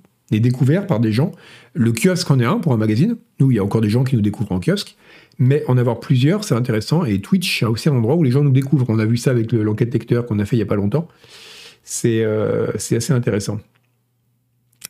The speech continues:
Et, euh, et en termes d'influenceurs, euh, ah, ça, bah, on parlait de, on, on, on, on va, on va créer de, de l'engagement parasocial. Il y a quelques, euh, années, c'était il y a deux ans, je crois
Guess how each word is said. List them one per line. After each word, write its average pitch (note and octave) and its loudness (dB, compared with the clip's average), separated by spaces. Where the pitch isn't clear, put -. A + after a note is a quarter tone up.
Et, C#3 2
euh, G2 -2
et A2 0
en C3+ -2
termes C3+ 0
d'influenceurs, C#3+ 0
euh, A#2 2
ah, C3 -2
ça, - -2
bah, B2+ 2
on G#2+ -4
parlait A#2+ 0
de, G2+ -6
on, D#3 0
on, E3 4
on, E3+ 2
on E3+ 2
va, F#3+ 2
on - 4
va D3+ 2
créer G3 2
de, C#3 4
de B2+ 2
l'engagement C3+ 4
parasocial. A#2+ 0
Il B2+ 4
y C#3 4
a B2 0
quelques, G#3 -2
euh, G#2+ 0
années, D3+ 2
c'était - -4
il B2+ 4
y - 2
a B2 2
deux B2+ 2
ans, D#3 2
je E3 -4
crois - -6